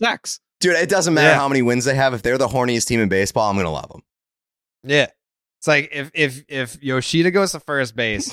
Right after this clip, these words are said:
Speaker 2: <laughs>
Speaker 3: and, like, you've got Kike on the top step of the dugout just being like, "Ah!" <laughs> Like, that'd be sick.
Speaker 1: That team's winning
Speaker 3: They
Speaker 1: eighty-five games.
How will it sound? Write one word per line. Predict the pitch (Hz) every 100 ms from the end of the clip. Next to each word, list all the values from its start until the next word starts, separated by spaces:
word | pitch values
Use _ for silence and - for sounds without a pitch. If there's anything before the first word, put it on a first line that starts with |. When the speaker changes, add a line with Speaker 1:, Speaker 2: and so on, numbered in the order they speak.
| - -
Speaker 2:
<laughs> | _
Speaker 3:
and, | 120 120
like, | 120 113
you've | 143 165
got | 165 180 -
Kike | - 170 165 156
on | 143
the | 135
top | - 131 139
step | - 139
of |
the | 127
dugout | 110 117 110
just | 107
being | 127
like, | 110 120 -
"Ah!" | 220 220 226 240 240 - -
<laughs> | 523 - 381 - 698 - - - - - - _ _ _ - - - 494 - _ _ - - _ _ - _ - _ -
Like, | 120 120
that'd | 143
be | 139
sick. | 127 - 165 170 - _ _ _ -
Speaker 1:
That | 117 190
team's | 196 185 123
winning | 139 113
Speaker 3:
They |
Speaker 1:
eighty-five | 98 95 107 92
games. | 95